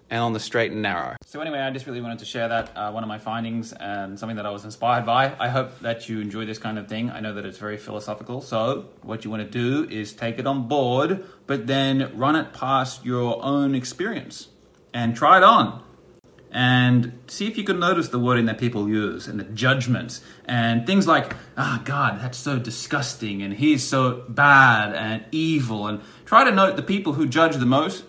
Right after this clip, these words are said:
where they're at with their lives. Or perhaps even more accurately, try to take notice of how reactive people are and how easy is it to push them off center. And how easy is it to get them excited and infatuated and elated by something and get them to do stupid shit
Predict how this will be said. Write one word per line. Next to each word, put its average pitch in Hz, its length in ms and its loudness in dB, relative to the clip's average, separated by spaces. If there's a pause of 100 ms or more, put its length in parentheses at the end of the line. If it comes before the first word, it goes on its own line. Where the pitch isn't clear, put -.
where 131 260 0
they're 123 220 2
at 117 200 2
with 117 140 -10
their 107 120 -6
lives. 101 580 -4
Or 147 120 -8
perhaps 165 300 -6
even 202 160 -4
more 170 100 0
accurately, 170 420 -4
try 202 140 -2
to - 60 -4
take 175 160 -4
notice 165 220 -8
of 139 60 -12
how 151 400 0
reactive 151 760 -2
people 127 320 -6
are 104 420 -2
and 131 120 -8
how 185 180 -2
easy 175 300 -2
is 143 120 -2
it 151 120 -6
to 139 60 -14
push 160 240 -6
them 139 140 -6
off 135 160 -2
center. 147 360 0 (520)
And 139 300 -2
how 175 180 2
easy 185 280 -4
is 143 100 -2
it 139 100 -8
to - 60 -14
get 156 220 -6
them 135 120 -2
excited 147 520 0
and 123 100 -2
infatuated 127 880 -2
and 117 80 -8
elated 135 420 -4
by 120 140 0
something 113 460 -6
and 107 100 -10
get 135 140 -8
them 139 80 -4
to 113 80 -6
do 123 120 -6
stupid - 480 -6
shit - 440 -8